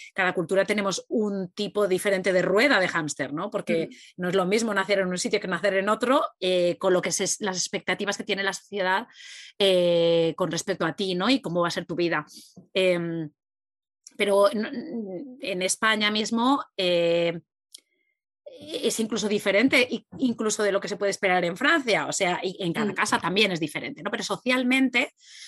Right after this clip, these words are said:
Speaker 1: eh, la rueda está muy marcada, ¿no? Y entonces esa rueda tú no te das cuenta porque es que realmente tú estás viviendo de esa manera y, y quizá también un poco, ¿no? Desde, también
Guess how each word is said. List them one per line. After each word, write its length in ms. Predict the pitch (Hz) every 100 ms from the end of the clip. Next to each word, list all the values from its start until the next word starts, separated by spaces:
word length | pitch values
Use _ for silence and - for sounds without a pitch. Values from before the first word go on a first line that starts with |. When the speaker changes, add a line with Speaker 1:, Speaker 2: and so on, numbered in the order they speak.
| - -
Speaker 1:
eh, 720 | 202 190 180 175 175 170 170 180
la 120 | 185
rueda 200 | 196 220
está 140 | 247
muy 120 | 233
marcada, 480 | 220 175 - 147 135 139
¿no? 200 | 170 233
Y 60 |
entonces 300 | 202 185 190
esa 200 | 196 202
rueda 500 | 196 208 226 240 302 - _ _ _ _ _
tú 600 | - 226 226 240 269 - _
no 380 | 269 262 247 214
te 100 | 302
das 200 | 330 -
cuenta 320 | - 226 294 -
porque 220 | - 214
es 100 | -
que 100 | 220
realmente 720 | 208 226 233 208 220 214 277
tú 240 | 285 254 247
estás 360 | 247 277 277
viviendo 480 | 269 240 226 214 277
de 60 | 302
esa 140 | 294
manera 420 | 254 254 262 311 - - _ - - - -
y, 800 | 220 214 208 202 202 196 196 - _ _ -
y 680 | 233 214 202 196 196 190 - _ _ _ _ _ _ _ _
quizá 280 | - 220 254
también 320 | 311 277 320
un 80 | 302
poco, 260 | 285 302 254
¿no? 180 | 240 294
Desde, 600 | 269 196 202 196 202 190
también 400 | 190 202 220 240